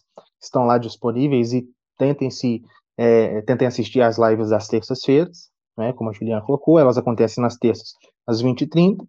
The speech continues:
e ficam disponíveis durante vinte e quatro horas, ou seja, até durante o dia da quarta-feira seguinte.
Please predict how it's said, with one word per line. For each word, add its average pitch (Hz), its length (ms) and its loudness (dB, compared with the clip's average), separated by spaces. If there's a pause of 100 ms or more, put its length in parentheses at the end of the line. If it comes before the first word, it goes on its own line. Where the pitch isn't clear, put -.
(540)
e 127 80 0
ficam 131 640 -2
disponíveis 123 520 0
durante 113 260 0
vinte 110 200 -4
e - 40 -20
quatro 165 300 0
horas, 165 180 2
ou 113 60 -6
seja, 107 280 -2 (540)
até 110 560 2
durante 110 340 -2
o 113 40 -4
dia 110 280 2
da 98 220 0
quarta-feira 110 400 -2
seguinte. 180 380 0